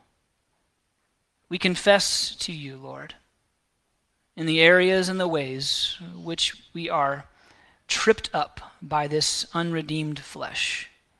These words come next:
May you hear our honesty, and may you provoke us to it. For nothing goes unseen by your eye.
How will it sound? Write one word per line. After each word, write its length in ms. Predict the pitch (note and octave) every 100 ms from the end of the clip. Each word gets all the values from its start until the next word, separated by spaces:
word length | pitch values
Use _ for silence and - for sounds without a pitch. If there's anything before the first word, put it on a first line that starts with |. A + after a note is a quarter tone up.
| _ _ _ _
May 120 | E3+
you 140 | E3 E3
hear 300 | F3 G#3+ A3
our 280 | F3+ D3+ -
honesty, 760 | E3+ F3 D#3 - E3+ E3 F#3
and 140 | D#3 D#3
may 80 |
you 340 | D3+ D#3 D#3 C#3 - - -
provoke 500 | E3+ C#3 E3+ F3 -
us 260 | D3 -
to 280 | - - G3
it. 240 | B2 - - _ _ _ _ _ _ _ _ _ _ _ _ _ _ _
For 140 | D#3+
nothing 560 | E3 G3 A3+ G#3 G#3 F#3 _ _ _ _ F#3
goes 260 | F3+ E3+
unseen 760 | F#3 E3 D#3+ - C#3+ A#2 G#2+ C3 - _ _ _ -
by 100 | C#3
your 260 | C#3+ D3+
eye. 440 | - B2+ F#2+ -